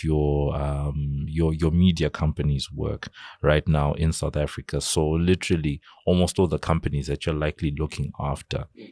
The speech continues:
right? They,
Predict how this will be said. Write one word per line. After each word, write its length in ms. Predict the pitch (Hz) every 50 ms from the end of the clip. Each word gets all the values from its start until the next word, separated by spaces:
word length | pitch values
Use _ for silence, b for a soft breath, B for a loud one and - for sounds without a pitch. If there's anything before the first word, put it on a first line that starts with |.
| - - -
right? 300 | 73 69 71 71 - - - _ _ _ _ _ _ _ _ _ _ _ _ _ _ _ _ _ _ _ _ - - - - - - -
They, 760 | - 104 107 107 107 104 107 107 101 101 101 95 95 87 -